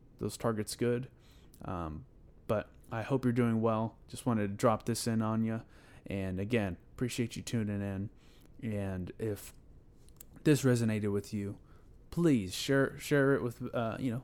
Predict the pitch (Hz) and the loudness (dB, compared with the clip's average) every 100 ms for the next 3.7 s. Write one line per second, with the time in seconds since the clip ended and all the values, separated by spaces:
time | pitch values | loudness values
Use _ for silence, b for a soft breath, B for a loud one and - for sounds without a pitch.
0 | - 143 127 123 120 - 123 - 120 117 | -2 0 4 4 2 4 2 4 2 2
1 | B B B B 62 78 82 87 110 - | B B B B -6 -4 -4 -6 -8 -16
2 | b b - - - 110 101 95 92 104 | b b -20 -20 -8 -4 -2 -2 -4 -4
3 | - 104 98 - 147 135 110 | -2 -4 -4 4 8 8 6